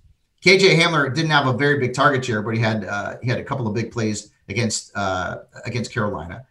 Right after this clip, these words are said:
As long as Julio's out, Russell Gage is at least on the radar. And Keelan Cole with Gardner Minshew back is, he is a deep league dart throw.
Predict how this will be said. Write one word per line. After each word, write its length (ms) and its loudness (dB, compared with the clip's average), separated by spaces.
As 120 0
long 320 8
as 160 4
Julio's 460 6
out, 200 6
Russell 260 2
Gage 240 4
is 120 0
at 120 2
least 240 2
on 100 4
the 80 -2
radar. 640 0
And 480 2
Keelan 380 2
Cole 640 4
with 340 0
Gardner 280 6
Minshew 380 2
back 460 2
is, 720 0
he 180 0
is 100 4
a 140 4
deep 480 0
league 640 0
dart 300 0
throw. 460 0